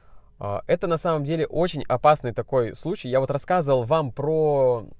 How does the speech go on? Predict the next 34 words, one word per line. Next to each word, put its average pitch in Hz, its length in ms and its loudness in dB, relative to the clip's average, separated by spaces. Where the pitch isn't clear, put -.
а, 104 140 -10
финансовые 151 460 -4
кризисы. 180 440 -6
Один, 135 420 0
второй, 156 340 -2
третий, 160 300 -6
пятый, 160 280 -2
десятый 143 400 -6
затрагивал. 123 480 -4
Все 190 320 -6
здесь 139 360 -6
есть. 135 300 -6
Подкасты 143 460 -2
выше 127 380 -6
про 120 100 -2
финансовые 147 420 -6
кризисы. 131 400 -8
Я 120 100 -2
говорил, 170 260 2
что 175 140 -10
там 147 160 0
происходило. 127 560 -4
И 123 60 -4
сейчас 147 360 -2
это 131 140 -8
всё 127 160 -6
повторяется. 107 540 -6
Будет 143 360 -4
происходить. 98 440 -10
Банки 143 420 0
будут 120 220 -4
закрываться. 98 600 -6
Банкротиться 135 760 -2
будут 110 280 -8